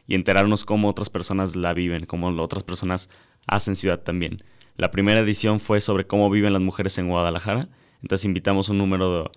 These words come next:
de, de mujeres que tenían como diferentes experiencias y que habían vivido diferentes cosas. También la invitación estaba abierta para que cualquier persona que quisiera participar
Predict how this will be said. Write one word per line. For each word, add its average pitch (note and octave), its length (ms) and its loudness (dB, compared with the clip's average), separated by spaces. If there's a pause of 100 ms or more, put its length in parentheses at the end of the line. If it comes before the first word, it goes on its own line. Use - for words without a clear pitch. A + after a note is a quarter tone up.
(420)
de, E2+ 100 -10
de F2+ 320 4
mujeres F#2 460 -2
que F#2 80 -8
tenían F2+ 240 -4
como F2 180 -6
diferentes F2+ 460 -4
experiencias G2 600 -2
y F#2 40 -6
que F2+ 100 -4
habían F2 220 -2
vivido F2+ 240 0
diferentes E2+ 480 -4
cosas. - 400 -6 (260)
También F#2+ 240 0
la G2+ 40 4
invitación F#2+ 360 0
estaba F2+ 220 0
abierta F#2 320 0
para F2+ 140 -2
que E2+ 100 -4
cualquier F2 300 -4
persona F#2+ 280 -2
que F2 120 -2
quisiera F2+ 300 -2
participar F2 640 -4